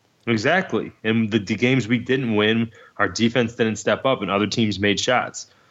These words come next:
So, but at the end of the day, that's how we won our games. That's how all our games were.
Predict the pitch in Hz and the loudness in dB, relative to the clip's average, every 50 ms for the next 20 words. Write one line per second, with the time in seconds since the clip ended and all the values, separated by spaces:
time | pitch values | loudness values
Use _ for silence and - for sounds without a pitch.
0 | _ _ _ - - - - 107 95 92 92 92 95 92 - _ _ _ _ _ | _ _ _ -10 -8 -4 -2 0 2 2 2 2 0 -2 -4 _ _ _ _ _
1 | - _ _ _ _ _ _ _ _ _ _ - 113 107 - 127 127 127 120 113 | -20 _ _ _ _ _ _ _ _ _ _ -2 -2 0 0 0 0 2 2 0
2 | 110 104 123 143 139 107 113 113 110 - 117 113 113 113 113 104 113 113 104 95 | 0 0 0 0 0 0 0 -2 -2 -2 -2 -2 0 0 0 0 0 0 0 0
3 | 87 87 120 127 123 104 90 92 - 101 95 104 107 107 - - 110 113 117 113 | -2 -2 -2 -2 -2 -2 -4 -6 -6 -6 -2 -2 0 0 0 0 0 0 2 2
4 | 107 104 104 98 113 110 107 104 98 98 98 107 131 123 110 98 98 101 - - | 2 0 0 0 0 -2 -2 -4 -6 -8 -6 -4 -2 0 0 0 0 0 -2 -6